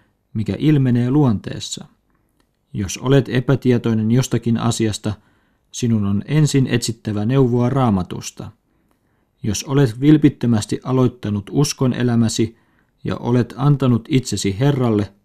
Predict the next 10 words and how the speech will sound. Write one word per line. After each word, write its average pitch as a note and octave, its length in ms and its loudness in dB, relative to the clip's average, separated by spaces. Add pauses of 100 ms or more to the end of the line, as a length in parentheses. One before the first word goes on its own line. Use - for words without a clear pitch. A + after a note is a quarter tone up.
(120)
ollaksesi C#3 540 0
kokonaan G#2 520 -2
hänen, F#2+ 380 -2 (760)
hän D#3+ 340 0
on C3 140 2
ottanut A2+ 420 0
sinut A2+ 380 -2
vastaan A2 600 -4
muovatakseen A#2+ 800 -2
sinua A#2+ 440 -2